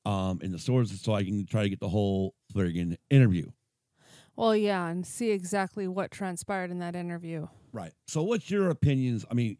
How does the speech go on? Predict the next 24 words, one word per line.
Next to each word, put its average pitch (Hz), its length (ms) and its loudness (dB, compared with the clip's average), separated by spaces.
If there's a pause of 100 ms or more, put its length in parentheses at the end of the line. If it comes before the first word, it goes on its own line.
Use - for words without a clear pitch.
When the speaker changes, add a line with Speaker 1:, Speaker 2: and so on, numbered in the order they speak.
Speaker 1:
you're, 180 240 4
you're 175 200 2
not, 147 340 2 (920)
you're, 151 160 2 (260)
you're 180 200 2
not 165 280 0
been 143 320 0
as 113 160 -2
long, 113 300 -2 (140)
a, 107 120 -8 (160)
a 110 60 -4
long 107 260 -2
Kiss - 260 -8
fan. 80 240 -4 (300)
You've 104 140 0
only 113 240 4 (140)
pretty 107 160 2
much 98 160 -6
known 101 280 0
Kiss 95 380 -2
for 92 180 -4
about, 90 500 0 (800)
uh, 71 600 -2
what, 76 400 -2